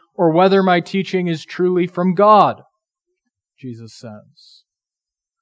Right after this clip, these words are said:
See, what's being said here is that those who are in rebellion against God will not believe in Jesus. They hate Jesus. But those who are in alignment with the Father, those who seek to do God's will,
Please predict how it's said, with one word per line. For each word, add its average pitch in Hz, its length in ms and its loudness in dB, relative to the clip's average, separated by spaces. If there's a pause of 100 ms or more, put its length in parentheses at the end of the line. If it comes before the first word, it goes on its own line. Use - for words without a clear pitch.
(600)
See, - 120 -6
what's 170 120 -4
being 196 200 0
said 269 260 2
here 185 240 2
is 160 140 -2
that 175 260 2
those 220 400 2
who 214 80 0
are 190 200 4
in 180 140 -2
rebellion 196 560 4
against 202 340 -2
God 151 320 0
will 165 180 -4
not 175 280 2 (480)
believe 156 300 -2
in 151 120 -4
Jesus. 131 440 -6
They 147 180 -4
hate 180 260 -2
Jesus. 101 760 -20 (360)
But 175 180 0
those 226 480 4 (260)
who 214 120 0
are 202 140 6
in 196 60 2
alignment 196 720 2
with 156 240 -4
the 151 100 -6
Father, 139 420 0
those 196 300 0
who 208 140 -2
seek 254 380 -6
to 196 80 -10
do 185 140 -4
God's 170 420 2
will, 147 400 -2